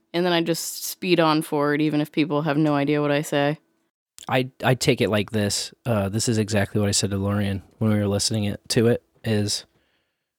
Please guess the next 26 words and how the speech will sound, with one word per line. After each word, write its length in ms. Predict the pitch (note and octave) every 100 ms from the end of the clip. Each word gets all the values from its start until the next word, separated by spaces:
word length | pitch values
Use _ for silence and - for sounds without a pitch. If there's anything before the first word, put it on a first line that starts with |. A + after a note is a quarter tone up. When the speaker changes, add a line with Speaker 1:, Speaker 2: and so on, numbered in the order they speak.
| -
Speaker 2:
and 200 | C3+ A#2+ -
honestly, 480 | C3+ G3 G#3 - A#2+
dude, 260 | A#2 B2+
like, 320 | A#2 G#2+ - - _ _ _ _ _ _ -
I, 160 | B2+ - -
I 60 |
got 200 | C#3+ E3
misty-eyed 720 | D3+ D3 F3 - D#3+ D3+ C#3+
to 80 | C3
the 100 | A#2+
point 240 | D3 C3+
of, 100 | B2
like, 200 | A2 G2 -
like, 160 | A#2+
I 80 | C3
didn't 200 | D#3+ D#3
fucking 520 | E3+ D#3+ C#3 A2+ G#2+ - -
cry 420 | - C3+ D#3 D#3
or 100 | C#3
anything, 520 | B2+ B2 B2+ C#3 E3+
but 100 | B2+
I 100 | A2+
could 300 | - - D#3+
have 160 | C#3 A2+
gone 300 | G#2+ G#2 F#2+
there. 180 | -